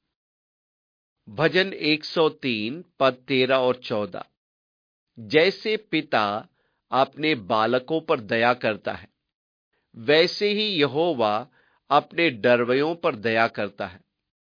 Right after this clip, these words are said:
क्योंकि वो हमारी सृष्टि जानता है और उसको स्मरण रहता है कि मनुष्य मिट्टी ही है।"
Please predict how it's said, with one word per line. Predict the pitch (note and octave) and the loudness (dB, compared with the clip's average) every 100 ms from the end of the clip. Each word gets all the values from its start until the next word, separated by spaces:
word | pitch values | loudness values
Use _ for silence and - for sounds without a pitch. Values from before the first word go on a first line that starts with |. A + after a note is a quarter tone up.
| _ | _
क्योंकि | C#3+ C#3+ D#3+ | -4 -2 -2
वो | D#3+ E3 | 2 2
हमारी | D#3+ D#3+ D#3+ F#3 | 2 2 2 0
सृष्टि | - C#3+ C#3+ - G#3 | -6 -8 -8 -6 -8
जानता | A#2+ A#2 G#2+ A#2 D#3 | -4 -2 -2 -2 -2
है | D3 A2 _ _ _ _ _ _ - | -2 -6 _ _ _ _ _ _ 2
और | D#3+ F#3+ | 6 8
उसको | G#3 - A3+ | 6 4 0
स्मरण | G#3 C#3+ C3+ C#3+ F3+ G3+ | 0 -2 2 6 4 4
रहता | D#3 C#3 B2+ D3+ | 4 2 2 0
है | F3+ | 0
कि | F#3+ E3 | -2 -4
मनुष्य | A#2+ C#3+ F#3+ F#3+ - A#2 C3 - _ _ _ | 0 2 2 0 -2 -2 -2 -4 _ _ _
मिट्टी | A2 A#2 C#3 C#3 D3+ D#3 | -4 0 0 0 -6 -6
ही | D#3 D#3 | -8 -10
है।" | G2 | -12